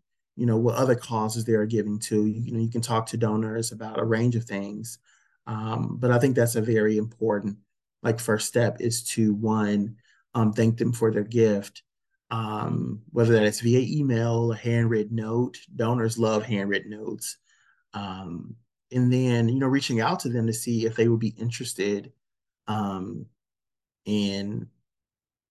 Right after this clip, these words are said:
having a, you know, a meaningful two-way relationship, um, with your organization where you can, yeah, check in with them from time to time.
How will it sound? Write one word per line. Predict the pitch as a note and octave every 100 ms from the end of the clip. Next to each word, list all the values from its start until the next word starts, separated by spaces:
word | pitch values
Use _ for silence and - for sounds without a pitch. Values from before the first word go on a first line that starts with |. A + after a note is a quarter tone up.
| _
having | - - C#3 B2+ A#2+ A#2
a, | G#2+ A2 G#2 G#2 - _
you | B2
know, | A#2+ G#2
a | G#2
meaningful | A2 A#2+ B2 A#2+ A2+ G#2+
two-way | - B2 A2
relationship, | G#2 G2 G#2 - A2 G2 F#2+ - _ _ _ _ _ -
um, | G#2 G2+ F#2+ F#2+ -
with | A2+ G#2 F#2+ -
your | G2+ G2 F#2+ G2
organization | - G#2 G#2+ G2+ G2 G#2+ G2+ G2+
where | G2
you | G2+ G2+
can, | - G2 G2 A#2 _ D3+
yeah, | C3+
check | A#2 - B2+
in | G#3
with | A#3+
them | D#3+ A#2
from | A#2
time | - -
to | -
time. | - - - A#2+